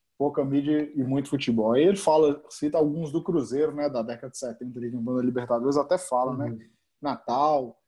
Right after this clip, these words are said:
Speaker 1: Aí depois ele fala de Dirceu Lopes, que, na de-, que na Copa de setenta, né,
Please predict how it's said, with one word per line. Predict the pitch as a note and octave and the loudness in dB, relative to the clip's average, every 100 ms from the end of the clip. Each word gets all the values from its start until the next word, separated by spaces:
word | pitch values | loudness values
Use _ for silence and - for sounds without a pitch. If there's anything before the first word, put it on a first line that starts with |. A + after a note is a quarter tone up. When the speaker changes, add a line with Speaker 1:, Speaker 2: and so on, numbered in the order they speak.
| _ _ _ C3 | _ _ _ -14
Speaker 1:
Aí | |
depois | B2+ B2 C#3+ | -12 -8 -4
ele | D3 | -4
fala | - C3+ C#3 C3+ | -4 -4 -2 -4
de | A#2+ C3 | -4 -4
Dirceu | A#2+ B2 - D3+ | -4 -6 -4 -2
Lopes, | B2+ B2+ C#3 - | 2 2 0 -4
que, | C3+ | -8
na | C3 | -6
de-, | B2+ C#3+ - - | -4 -6 -8 -14
que | C3 B2+ A#2 A2+ _ _ | -8 -6 -6 -8 _ _
na | C3 | -4
Copa | C3+ C#3 D3+ | 0 0 0
de | - | 0
setenta, | C#3 B2 C3+ C#3 B2+ A2+ - B2 | -2 -2 -6 -8 -8 -10 -12 -10
né, | B2+ D#3 | -6 -6